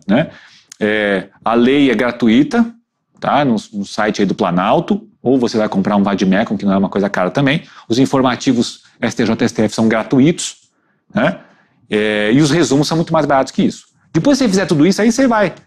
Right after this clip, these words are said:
é, é, comprar aqueles manuais bonitos.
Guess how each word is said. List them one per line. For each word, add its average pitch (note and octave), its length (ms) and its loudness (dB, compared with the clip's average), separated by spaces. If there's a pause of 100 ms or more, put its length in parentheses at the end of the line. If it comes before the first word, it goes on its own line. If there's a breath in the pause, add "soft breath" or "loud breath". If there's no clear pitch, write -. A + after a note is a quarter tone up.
(420)
é, B2 500 0
é, A2 40 0
comprar B2 320 0
aqueles A#2+ 240 0
manuais A#2 340 2
bonitos. A2 400 0